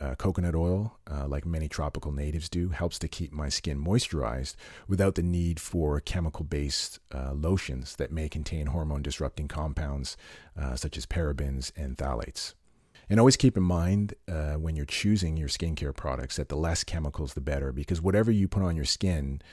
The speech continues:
eventually does work its way into your bloodstream.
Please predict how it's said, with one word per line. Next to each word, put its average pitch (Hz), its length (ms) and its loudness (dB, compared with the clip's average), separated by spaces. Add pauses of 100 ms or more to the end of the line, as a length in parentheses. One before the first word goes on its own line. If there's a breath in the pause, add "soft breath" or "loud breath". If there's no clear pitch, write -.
(240 loud breath)
eventually 87 480 0
does 76 320 0
work 76 200 -2
its - 160 -10
way 71 200 -2
into 67 200 -4
your 67 140 -4
bloodstream. 64 540 -8